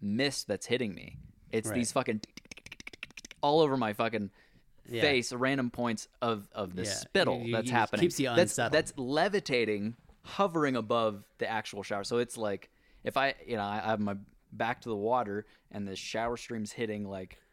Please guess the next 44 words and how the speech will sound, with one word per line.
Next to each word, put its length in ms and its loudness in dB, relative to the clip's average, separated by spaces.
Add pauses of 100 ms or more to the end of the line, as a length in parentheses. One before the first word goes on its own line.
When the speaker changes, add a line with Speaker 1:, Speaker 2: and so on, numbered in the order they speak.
(140)
Speaker 1:
the 160 -2
nape 360 2
of 160 -4
my 180 -2
neck. 560 -4 (360)
Speaker 2:
Yeah. 260 -6 (240)
Speaker 1:
There's 240 0
spittle 280 2
that's 180 -2
coming 260 -2
around 520 0 (240)
from 240 2
the 80 0
back 400 0 (460)
and 320 -2 (340)
whooshing 540 -2
to 80 -2
the 100 0
front 200 -4
and 80 -10
hitting 280 0
me 60 2
in 40 2
the 140 -2
<laughs> 180 -8
eyes, 320 -2 (100)
okay? 360 -2 (140)
Speaker 2:
Uh-huh. 280 -4 (140)
Speaker 1:
And 160 0
it's 100 -4
a 60 2
lot 240 6
of, 140 2
like, 280 -2 (420)
like, 180 -2
I'm 120 -2
twitching 380 0
my 120 -2
face 300 -4
a 60 -10
lot 300 -8
in 100 -8
Speaker 2:
Uh-huh. 160 -2
Speaker 1:
there. 120 -6